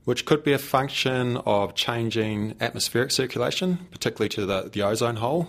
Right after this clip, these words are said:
that changed the circulation around Antarctica, that can push the sea ice further north,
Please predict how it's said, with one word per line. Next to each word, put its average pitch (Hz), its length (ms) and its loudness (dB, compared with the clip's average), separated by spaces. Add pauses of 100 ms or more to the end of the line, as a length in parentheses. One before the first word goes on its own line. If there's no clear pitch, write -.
that 101 140 -12
changed 107 340 -4
the - 40 -6
circulation 110 540 -4
around 107 120 -2
Antarctica, 120 500 -2
that 104 220 -4 (400)
can 101 120 0
push - 260 4
the - 80 -2
sea 123 180 4
ice 104 180 4
further 110 260 0
north, 123 440 0